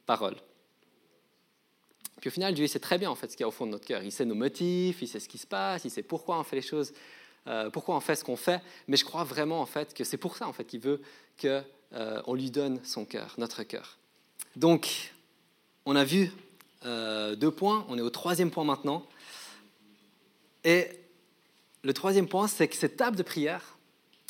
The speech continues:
comme par exemple le moment qu'on vient de vivre maintenant, eh ben, cette table de prière, elle devient une table de chirurgie.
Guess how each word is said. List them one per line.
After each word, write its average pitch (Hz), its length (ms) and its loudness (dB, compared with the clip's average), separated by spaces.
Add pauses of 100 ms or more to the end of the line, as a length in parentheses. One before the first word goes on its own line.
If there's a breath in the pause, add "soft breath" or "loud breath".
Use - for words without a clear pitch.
(120)
comme 117 140 -10
par 117 100 0
exemple 123 260 -2
le 120 60 -2
moment 147 200 2
qu'on 147 120 -4
vient 143 120 2
de 131 60 2
vivre 151 280 0
maintenant, 147 460 -2 (800 loud breath)
eh 139 80 0
ben, 151 120 2
cette 147 220 -2
table 233 220 -2
de 156 60 0
prière, 160 480 0 (160)
elle 113 200 -8
devient 139 500 2 (320)
une 107 140 -6
table 135 360 -4 (140)
de 110 60 -12
chirurgie. 104 640 -2